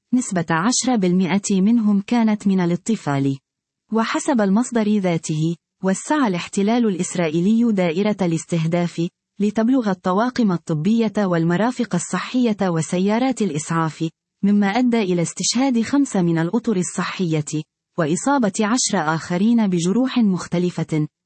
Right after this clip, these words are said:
كما تم استهداف سبع مستشفيات ومراكز صحية. وتابع المصدر أن الاحتلال الإسرائيلي ألحق الضرر بقسم الحضانة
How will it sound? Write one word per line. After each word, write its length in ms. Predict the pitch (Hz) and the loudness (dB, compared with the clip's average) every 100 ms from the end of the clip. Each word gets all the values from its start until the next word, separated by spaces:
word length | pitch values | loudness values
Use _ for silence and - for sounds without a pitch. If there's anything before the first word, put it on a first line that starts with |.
| _ - | _ -2
كما 240 | 277 269 | 2 2
تم 260 | 247 277 226 | 2 2 2
استهداف 640 | - 202 185 202 202 202 | 0 -2 0 0 0 -2
سبع 300 | - 196 175 | -2 0 2
مستشفيات 760 | 175 180 214 208 - 202 208 202 | 2 0 -2 -2 0 0 0 0
ومراكز 720 | 190 185 185 185 190 196 180 | 2 2 2 0 -2 -2 -2
صحية. 840 | 175 220 - 151 143 139 147 143 139 _ _ _ _ - | -2 -4 -4 -4 -2 -2 -2 -2 -4 _ _ _ _ -4
وتابع 540 | 220 233 320 285 214 | -2 0 0 2 2
المصدر 560 | 185 190 - 180 160 170 _ _ _ | 2 0 0 -2 0 -2 _ _ _
أن 120 | 240 247 | 0 2
الاحتلال 600 | 233 220 - 240 294 269 | 2 -2 -2 0 2 0
الإسرائيلي 920 | 165 170 - 175 160 170 175 165 160 _ _ - | 0 -4 -2 -2 0 0 0 0 -2 _ _ -4
ألحق 380 | 294 - 269 220 | -2 -2 -2 0
الضرر 480 | 175 196 254 233 196 | 0 0 2 2 0
بقسم 420 | 175 - 240 214 | 0 -2 0 0
الحضانة 580 | 180 - 165 208 233 | 0 -2 0 2 2